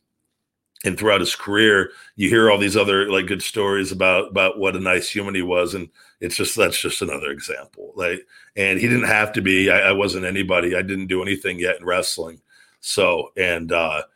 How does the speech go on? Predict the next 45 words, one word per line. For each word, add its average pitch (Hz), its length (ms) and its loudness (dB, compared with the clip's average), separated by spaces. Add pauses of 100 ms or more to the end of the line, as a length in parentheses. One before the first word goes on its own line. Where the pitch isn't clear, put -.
(160)
he 104 120 -2
just 107 160 0
went 113 120 2
out 104 120 4
of 110 40 4
his 104 120 0
way 101 220 6
just 117 260 0
to, 117 280 4 (100)
to - 80 -4
make 101 200 2
me 131 80 -2
feel 110 220 4
comfortable, 95 500 -2
though. 104 360 2 (280)
And, 98 320 -2
uh, 90 640 6
you 95 100 -2
know, 101 220 2
so 107 160 -4
it, 98 100 -2
it 101 220 -4
was 98 160 -4
a 104 40 -4
very 101 360 0
valuable 98 400 2
lesson, 95 280 -2
too, 113 220 -2
for - 140 -10
me, 95 320 -2 (360)
is 95 280 0
you, 95 140 2
you 95 180 2
never 101 180 2
know 101 160 4
what 98 140 4
anyone's 95 340 -2
going 95 300 2
through, 113 240 4
and 110 80 0
just 87 200 -4
a - 60 -10
simple, 104 480 2
you 98 60 0
know, 101 340 0